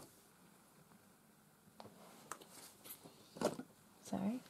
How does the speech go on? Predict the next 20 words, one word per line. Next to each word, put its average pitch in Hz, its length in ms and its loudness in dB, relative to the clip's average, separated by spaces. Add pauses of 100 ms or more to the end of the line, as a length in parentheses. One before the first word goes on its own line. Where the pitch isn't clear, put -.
(100)
I - 1900 12
found 180 280 12
her. 233 100 12 (1300)
And 185 480 12
we're 180 120 8
gonna, 180 460 12 (880)
she - 280 -4
should 214 140 4
be - 160 8
dry 180 280 12
enough 180 320 12
now 190 260 12
to - 80 -4
stick - 320 6
down. 233 480 12 (1080)
Use 220 220 6 (100)
this. 208 140 8 (3500)
Any 196 220 12
of 196 100 12
this - 320 4